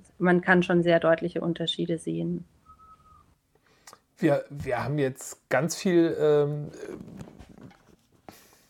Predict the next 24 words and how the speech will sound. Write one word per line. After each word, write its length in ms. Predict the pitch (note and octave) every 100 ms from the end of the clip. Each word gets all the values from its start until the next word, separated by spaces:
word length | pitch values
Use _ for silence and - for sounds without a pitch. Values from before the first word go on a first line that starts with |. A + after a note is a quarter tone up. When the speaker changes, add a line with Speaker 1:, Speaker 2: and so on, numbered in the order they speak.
| _ - _
Speaker 2:
irg-, 180 | - F3+
irgendwie 220 | D3 D3+
kommt 180 | D3 D3
mir 80 | D3+
gerade 240 | C3 C#3
so, 160 | C#3 C#3
so 140 | B2
ein 100 | C3
Begriff 360 | B2 A2+ E3+ F3+
in, 260 | E3 D3 - - - - - -
ähm, 720 | D3 C#3+ C#3 C3+ C3 C3+ B2+ - -
Sinn, 240 | A2 C3+
der 120 | C#3 B2+
ja 140 | A#2
auch 200 | A#2 -
mit 100 | B2+
der 80 | B2+
Pandemie 600 | - B2 A#2 A#2+ C3+ D#3+
und 180 | C#3 B2+
mit 100 | A#2+
dem 120 | B2
Digitalen 720 | B2 B2+ - A2+ B2 C3+ C#3
immer... 640 | C#3+ C#3+ C3+ C3 C3 B2+ -
Ähm, 800 | C3 B2+ B2+ B2 B2+ C3 A2